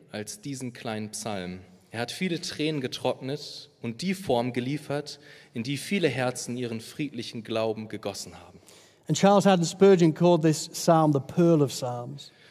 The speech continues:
Speaker 1: Und, ähm, Charles Haddon Spurgeon hat diesen Psalm die Perle der Psalmen genannt.
Speaker 2: Which it is. So let's read it together and ask the Lord for help.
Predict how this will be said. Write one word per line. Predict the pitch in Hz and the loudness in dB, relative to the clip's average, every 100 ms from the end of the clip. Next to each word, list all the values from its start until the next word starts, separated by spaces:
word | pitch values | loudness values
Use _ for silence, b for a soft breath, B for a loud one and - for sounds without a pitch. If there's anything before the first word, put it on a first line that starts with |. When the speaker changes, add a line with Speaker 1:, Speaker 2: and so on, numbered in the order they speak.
| b _ | b _
Speaker 1:
Und, | 113 107 101 | -2 -2 -2
ähm, | - 104 | -4 -4
Charles | 104 123 127 | -2 -2 0
Haddon | 135 127 | -2 -2
Spurgeon | 123 165 175 170 117 | 0 4 4 4 -4
hat | 117 | -6
diesen | 123 123 | -6 -6
Psalm | 120 - 117 117 117 - B B | -6 -2 0 0 -2 -8 B B
die | 113 | -12
Perle | - 143 135 117 92 92 | -4 0 2 0 -2 -4
der | 101 | -8
Psalmen | 95 - 95 92 | -8 -6 -4 -4
genannt. | 87 87 85 87 - b b b b _ | -6 -8 -10 -14 -20 b b b b _
Speaker 2:
Which | - 170 | -6 0
it | 151 | 2
is. | 135 | 2
So | 160 | 4
let's | 190 196 190 | 2 2 2
read | 170 160 | 4 4
it | 151 | 2
together | 151 135 131 131 131 - | 0 2 4 2 -2 -10
and | - 135 | -8 -8
ask | 123 | -8
the | 139 | -8
Lord | 131 127 | -6 -6
for | 135 | -6
help. | 123 113 117 | -10 -10 -12